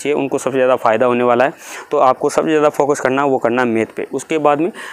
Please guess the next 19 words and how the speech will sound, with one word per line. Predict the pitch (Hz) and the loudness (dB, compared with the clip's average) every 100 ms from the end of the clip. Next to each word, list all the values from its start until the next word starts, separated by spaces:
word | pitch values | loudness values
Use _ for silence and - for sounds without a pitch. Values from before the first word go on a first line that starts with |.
| - | -4
रीजनिंग | 131 127 131 123 | -2 0 0 2
पे। | |
अगर | 120 131 143 | 2 4 4
आपने | 143 151 | 4 2
मैथ | 143 151 | 2 0
पे | 147 | -2
फोकस | 147 151 151 | -2 -2 0
कर | 143 | 0
लिया, | 156 | 2
रीजनिंग | 139 127 139 139 | 2 0 2 2
आपकी | 131 139 | 0 -2
ऐसे | 135 143 | -2 -2
ही | |
क्लियर | 127 127 135 | -2 0 0
हो | |
जाएगी। | 131 127 143 | 0 0 0
गारंटी | 123 117 131 139 | 0 0 0 -2
है | |
मेरी। | 131 147 | 0 -2